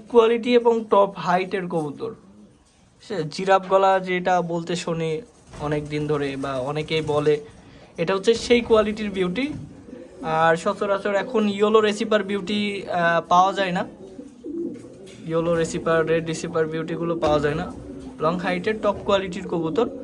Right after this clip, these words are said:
এটার প্রাইস থাকবে তিন হাজার টাকা, only তিন হাজার টাকা প্রাইস থাকবে, ঠিক আছে।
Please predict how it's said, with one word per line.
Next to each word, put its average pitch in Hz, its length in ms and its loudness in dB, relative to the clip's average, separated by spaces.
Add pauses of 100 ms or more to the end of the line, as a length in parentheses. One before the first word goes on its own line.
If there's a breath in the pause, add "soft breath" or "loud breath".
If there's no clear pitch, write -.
(360 loud breath)
এটার 170 120 0
প্রাইস 185 300 2
থাকবে 214 280 6
তিন 220 200 2
হাজার 185 280 4
টাকা, 120 260 -2 (600)
only 190 280 0
তিন 196 160 -4
হাজার 196 240 0
টাকা 247 460 2
প্রাইস 185 340 -2 (400)
থাকবে, 202 320 0 (920)
ঠিক - 100 -12
আছে। 123 200 -10